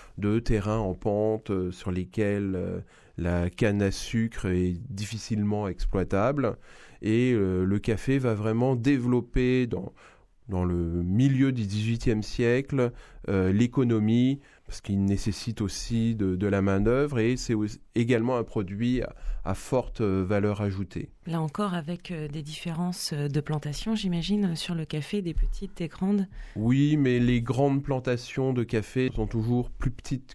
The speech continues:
Speaker 1: que les toutes petites, euh, sucreries.
Speaker 2: D'accord.
Speaker 1: Donc le, le café, et puis après, bon, un peu plus anecdotique, alors pour, euh, la Guadeloupe, le coton.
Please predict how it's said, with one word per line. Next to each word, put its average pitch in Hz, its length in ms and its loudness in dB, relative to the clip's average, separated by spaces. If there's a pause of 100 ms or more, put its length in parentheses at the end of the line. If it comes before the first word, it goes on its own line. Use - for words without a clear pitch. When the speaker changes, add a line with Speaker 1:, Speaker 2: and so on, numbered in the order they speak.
Speaker 1:
que - 80 0
les 98 380 4
toutes - 320 -10
petites, - 640 4
euh, 95 180 0
sucreries. 92 640 -6 (100)
Speaker 2:
D'accord. 151 280 -16 (280)
Speaker 1:
Donc 98 220 -2
le, 101 340 4
le 107 160 2
café, 135 600 2
et 127 40 2
puis 135 460 2
après, 110 480 0
bon, 92 220 -4 (140)
un 104 120 0
peu 127 120 4
plus 143 560 2
anecdotique, 117 720 0
alors 90 220 -2
pour, 90 360 -2
euh, 82 140 2
la 90 120 4
Guadeloupe, 95 500 0
le 110 100 2
coton. 123 540 0